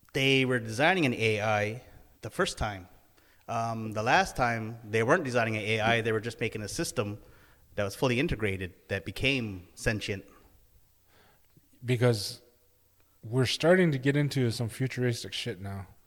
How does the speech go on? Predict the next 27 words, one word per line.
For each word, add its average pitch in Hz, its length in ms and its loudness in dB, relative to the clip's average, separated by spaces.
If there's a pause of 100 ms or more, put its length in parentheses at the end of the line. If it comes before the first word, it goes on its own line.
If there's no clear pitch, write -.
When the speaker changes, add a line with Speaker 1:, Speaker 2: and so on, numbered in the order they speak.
(460)
Speaker 2:
Like, 107 200 -4
we're 104 160 -4
getting 101 440 -4 (600)
self-driving 110 640 -2
cars. 113 540 -4 (1300)
It's - 160 -12
still 127 340 -2
kinda 107 240 -4
choppy, 117 460 -4
but 95 240 -12 (400)
we're 104 240 -8
getting 110 340 -2
it. 101 120 -10 (760)
Speaker 1:
Um, 120 580 0 (200)
the 120 100 4
one 170 360 4
self-driving 123 500 2
car 123 220 4
was 120 180 2
an 113 120 2
accident 113 520 0
because 104 640 -6
a 107 100 -6
drunk 123 240 2
person 117 240 -4
hit 110 140 -2
it. - 140 -10